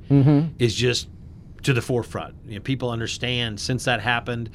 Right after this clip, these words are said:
Speaker 2: and they've seen all the stuff with our veterans coming back and not getting the, the proper treatment and all that stuff. It's,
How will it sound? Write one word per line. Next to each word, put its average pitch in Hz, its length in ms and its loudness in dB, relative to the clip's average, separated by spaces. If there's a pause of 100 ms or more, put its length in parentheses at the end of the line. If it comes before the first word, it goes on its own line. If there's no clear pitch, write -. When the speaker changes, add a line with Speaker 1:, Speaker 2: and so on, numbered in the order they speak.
(260)
Speaker 2:
and 104 80 -2
they've 98 140 -2
seen 127 240 0
all 120 160 -2
the 104 100 -8
stuff - 280 -6
with 107 100 -6
our 104 60 -2
veterans 110 360 -4
coming 110 240 -6
back 104 360 0
and 98 120 -8
not 104 220 -6
getting 101 420 -4
the, 98 300 -2 (340)
the 107 80 -6
proper 110 300 0
treatment 139 480 -2
and 120 100 -6
all 123 120 0
that 117 120 -4
stuff. 120 220 -2
It's, - 200 -8